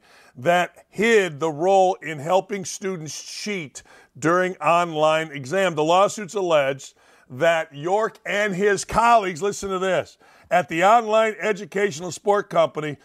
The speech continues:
sold off their Chegg stock at the top of the market without informing investors about the extent to which students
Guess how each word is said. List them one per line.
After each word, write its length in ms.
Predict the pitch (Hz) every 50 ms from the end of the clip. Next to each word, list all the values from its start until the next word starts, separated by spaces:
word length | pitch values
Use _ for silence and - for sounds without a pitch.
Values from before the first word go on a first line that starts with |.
| _ _ _ _
sold 400 | - - - 185 196 220 226 214 -
off 320 | 180 208 208 208 202 -
their 180 | - 196 196 175
Chegg 460 | - - - 202 208 214 226 196 147
stock 680 | - - - - - 147 139 135 135 135 - - - _ _ _ _ _ _ _ _ _ _ _ _ _ _ _ -
at 140 | 175 185 180
the 80 | 170
top 320 | 143 - 185 202 214 226 220
of 60 | 214
the 60 | 202
market 360 | 196 208 214 214 208 160 170
without 320 | 165 180 180 190 196 196 190
informing 480 | 170 143 - 214 208 208 208 196 190
investors 540 | 180 170 147 151 202 208 190 - - 165 139
about 260 | 143 151 170 175 175
the 80 | - 160
extent 880 | 156 131 - - - - - 254 233 220 196 160 127 123 - - - _ _ _ _ _ _ _ _ _ _ _ _ _ -
to 200 | - - 202 202
which 280 | 196 190 202 196 180 -
students 1040 | - - - - - 240 226 233 233 190 170 147 135 131 139 - - - - -